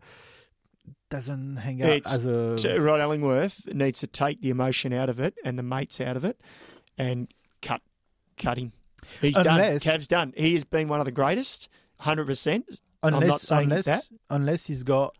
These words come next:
Speaker 1: a, some sort of program where he wants Cav to take more of a sort of, um,
Speaker 2: I don't think Cav w-, I don't see Cav being a
Speaker 1: Overlooking.
Speaker 2: lead-out man
Speaker 1: Mm-hmm.
Speaker 2: for a, for a sprint, and I don't see him as a mentor
Speaker 1: Yeah,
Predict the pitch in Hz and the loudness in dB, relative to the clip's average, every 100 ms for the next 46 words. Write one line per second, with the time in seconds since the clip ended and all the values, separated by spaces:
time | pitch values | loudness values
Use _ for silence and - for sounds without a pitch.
0 | _ 135 - 139 147 127 - - 143 131 | _ -6 -2 -2 -2 -2 -6 -6 -4 0
1 | 127 123 117 123 123 123 - - _ - | -2 -2 -2 0 0 -2 -8 -20 _ -2
2 | 151 135 123 - 139 127 - 127 123 135 | 0 2 -2 -4 -4 -4 -6 -8 -4 -2
3 | 127 123 117 117 110 _ _ _ _ - | 0 0 0 -2 -4 _ _ _ _ -2
4 | 120 113 - - _ _ _ _ _ - | 0 0 -6 -20 _ _ _ _ _ -10
5 | 113 113 131 277 240 220 - 165 143 135 | -4 0 0 0 0 -2 0 0 0 -4
6 | 147 170 214 240 - - 196 175 - 147 | -2 0 0 -2 -2 0 2 0 -2 -2
7 | 120 131 214 - 131 135 131 131 135 135 | -2 -6 -12 -4 0 2 6 6 6 2
8 | 98 131 127 120 202 - _ 135 123 139 | 0 -4 -4 -6 -8 -10 _ -10 -8 -10
9 | - - 143 131 120 139 _ - 127 120 | -14 -4 -2 -2 -4 -10 _ -4 -2 -2
10 | 113 - - 123 127 - - - - _ | -4 -4 -2 -4 -4 -12 -18 -20 -20 _
11 | 147 147 139 143 147 - - 151 135 127 | 0 0 0 0 0 0 -2 -2 -4 -6
12 | 120 120 123 - 117 113 - 156 127 117 | -6 -6 -6 -6 -8 -8 -8 -2 -2 -2